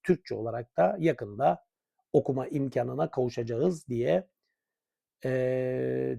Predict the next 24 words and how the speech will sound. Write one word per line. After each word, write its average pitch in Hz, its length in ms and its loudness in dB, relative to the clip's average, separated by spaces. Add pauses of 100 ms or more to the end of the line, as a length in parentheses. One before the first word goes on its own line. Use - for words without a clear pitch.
düşünüyorum. 131 460 0 (1040)
Arkadaşlar, 170 500 10
Mihail 151 420 6
Rabo, 151 320 4
evet, 151 500 2
işte 139 220 -2
gördüğünüz 131 520 4
üzere 131 440 2
bu 135 200 2
önemli 123 520 0 (120)
historiografik, 120 840 -4
bu 143 140 -6
tarih 131 360 -2
metninin 135 680 -2 (480)
yazarı 117 440 2
olarak 131 400 0
bizim 127 300 0
karşımıza 123 680 -2 (640)
çıkıyor. 127 340 0 (520)
Sizin 160 460 6
de 151 220 10
algılarınızı 135 880 6 (260)
açık - 280 0
tutmanızı, 131 760 2